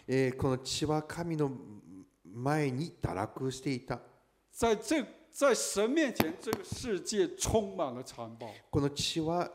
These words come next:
Speaker 1: 神の前に暴虐で満ちていた。
Speaker 2: 好多人说，“我们今天也是这样吗？”
Speaker 1: え、多くの人は、“今でもそうなの？”って聞くかもしれません。
Speaker 2: 今天和我们今天的经文是讲诺亚的那个时代。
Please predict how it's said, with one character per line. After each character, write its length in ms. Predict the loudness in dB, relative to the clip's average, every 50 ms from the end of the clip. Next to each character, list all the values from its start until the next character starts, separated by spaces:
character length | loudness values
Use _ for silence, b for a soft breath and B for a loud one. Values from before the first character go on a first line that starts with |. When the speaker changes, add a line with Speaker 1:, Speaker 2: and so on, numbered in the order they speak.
| -10 -10
Speaker 1:
神 360 | -6 -6 -4 -4 -4 -4 -4
の 240 | -2 0 2 2 2
前 380 | 0 -2 -4 -2 -2 -2 -2
に 260 | -2 -2 -4 -6 -6 -4 2
暴 280 | 4 6 8 8 6 6
虐 280 | 4 0 0 0 0
で 180 | 2 2 0 0
満 200 | -2 -4 -4 -4
ち 140 | -4 -6 -6
て 120 | -8 -10
い 60 | -10
た。 180 | -10 -14 -16 -16 _ _ _ _ _ -10
Speaker 2:
好 140 | -8 -8
多 160 | -6 -4 -6 -6
人 100 | -6 -6
说 240 | -8 -6 -6 -6 -6 -6 -10 -20 _ _ _ _ _ _ _ _
，“我 140 | -4 -4 -4
们 240 | -2 -2 -6 -6 -6 -8 -12
今 260 | -10 -8 -8 -8 -6
天 220 | -6 -6 -6 -4 -4
也 120 | -6 -6
是 140 | -8 -10 -16 -14
这 160 | -10 -8 -8
样 180 | -8 -8 -10 -12
吗？” 160 | -12 -12 -14 -14 B B B B B B
Speaker 1:
え、 60 | -6
多 200 | -4 -2 -2 -4
く 140 | -4 -6 -8
の 80 | -8 -8
人 180 | -10 -8 -8
は、 100 | -6 -6 -6
“今 320 | -8 -10 -10 -10 -10 -8
で 80 | -8 -8
も 100 | -8 -8
そ 180 | -8 -10 -10
う 40 | -8
な 100 | -8 -8
の？” 140 | -8 -8 -10 -10 -14 _ _
っ 0 |
て 80 | -16 -16 -16 -16 _ -20
聞 120 | -20 -20
く 120 | -20 -14 -10
か 80 | -10
も 80 | -10 -10
し 100 | -10 -14
れ 60 | -14
ま 100 | -14 -16
せ 100 | -18 -20
ん。 40 | -20 _ -10
Speaker 2:
今 300 | -6 -2 -2 -2 -2 -4
天 280 | -6 -4 -4 -4 -4 -6
和 300 | -10 -8 -6 -4 -4 -4 -6 -10 -14 _ _ -12
我 140 | -8 -8 -8
们 120 | -8 -10
今 180 | -12 -12 -12 -10
天 160 | -8 -8 -8
的 100 | -8 -8
经 220 | -10 -10 -12 -10
文 160 | -8 -8 -8 -10
是 120 | -12 -14
讲 300 | -12 -10 -8 -8 -8 -10 -10
诺 200 | -8 -8 -6 -6
亚 140 | -8 -8 -10
的 120 | -12 -10
那 120 | -8 -8
个 120 | -6 -6 -8
时 240 | -8 -10 -14 -14 -10
代。 220 | -6 -6 -6